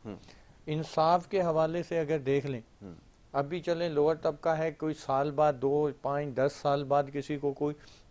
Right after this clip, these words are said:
Speaker 2: कुछ अगर इंसाफ मिलता है या नहीं मिलता, करीब वो जाते हैं।
Speaker 1: हम्म।
Speaker 2: अगर ये मामलात सुप्रीम कोर्ट तक सब ज़ेरे बहस और, अ, ये आ गए तो, अ,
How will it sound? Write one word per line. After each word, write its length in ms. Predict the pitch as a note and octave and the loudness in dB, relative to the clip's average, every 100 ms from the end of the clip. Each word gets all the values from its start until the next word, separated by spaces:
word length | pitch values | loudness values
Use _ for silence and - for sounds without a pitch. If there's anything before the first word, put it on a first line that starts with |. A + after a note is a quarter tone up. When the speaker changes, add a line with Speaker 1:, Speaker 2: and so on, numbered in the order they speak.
| - | -8
Speaker 2:
कुछ 240 | D#3+ - | -4 0
अगर 260 | D3+ D3+ D3+ | 2 2 0
इंसाफ 440 | D3 C3+ D3+ D3+ | -4 0 2 2
मिलता 420 | C3 C3+ C3+ E3 | 0 -4 -2 0
है 240 | D#3 D#3 D3 | 2 0 -2
या 120 | D3 | -2
नहीं 220 | C#3 D#3 | -2 -4
मिलता, 340 | D#3 C3 E3+ | -4 -2 0
करीब 440 | D#3+ - C#3 D3+ E3+ | 0 0 0 0 -2
वो 160 | F3+ F3+ | -2 0
जाते 360 | C#3 A2+ A2+ | 0 -2 -4
हैं। 100 | A2 - - | -10 -12 -18
Speaker 1:
हम्म। 100 | F#2 - - - - - - | -18 -18 -20 -20 -20 -10 -4
Speaker 2:
अगर 260 | F3 A#3 | 2 2
ये 180 | A#3 B3 | 2 0
मामलात 540 | G#3+ F#3 F3+ E3 F#3 | 0 0 0 4 4
सुप्रीम 440 | F#3+ F3 E3 F#3 F#3+ | 2 -8 -8 -6 -6
कोर्ट 300 | F3+ F#3 F3+ | -2 -4 0
तक 180 | G3 - | 0 0
सब 280 | - E3+ | 0 0
ज़ेरे 280 | D3+ D#3 D#3 | 0 -2 0
बहस 380 | C#3 C#3 D3+ - | 2 2 2 0
और, 120 | D#3 | -4
अ, 640 | B2+ - - B2 A#2+ A#2+ A#2+ | -4 -12 -14 -10 -8 -8 -8
ये 200 | A#2+ D#3 | -4 0
आ 140 | D3 | 0
गए 160 | C3 D3 | 0 -2
तो, 160 | D3 | -2
अ, 60 | D#3+ | -6